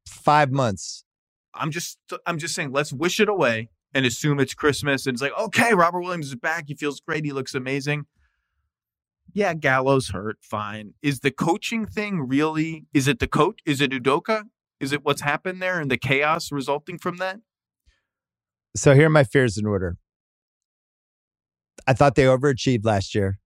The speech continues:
Speaker 1: And I think, I think Milwaukee would have beaten them with Middleton, but they got by Milwaukee because Middleton wasn't there. I think Milwaukee healthy.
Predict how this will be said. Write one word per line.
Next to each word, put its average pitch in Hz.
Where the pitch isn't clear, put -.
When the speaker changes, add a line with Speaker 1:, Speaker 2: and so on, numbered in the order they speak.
Speaker 1:
And 110
I 107
think, 120
I 120
think 117
Milwaukee 113
would 104
have 92
beaten 101
them 101
with 90
Middleton, 87
but 87
they 98
got 98
by 95
Milwaukee 90
because 85
Middleton 90
wasn't 85
there. 82
I 110
think 104
Milwaukee 98
healthy. 101